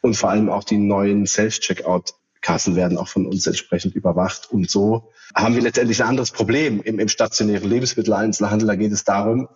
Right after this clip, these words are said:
Kunde darf nicht länger als drei Minuten warten. Und das, das System soll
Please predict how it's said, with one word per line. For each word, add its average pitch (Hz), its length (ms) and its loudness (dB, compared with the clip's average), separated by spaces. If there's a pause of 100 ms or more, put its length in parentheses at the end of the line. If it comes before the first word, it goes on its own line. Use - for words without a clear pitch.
(140)
Kunde 113 340 2
darf 101 300 0
nicht 104 120 -2
länger 104 220 2
als 95 200 -2
drei 101 180 0
Minuten 107 580 -2
warten. 123 480 -2
Und - 140 -8
das, - 240 -6
das - 160 -4
System 110 440 -2
soll 107 320 0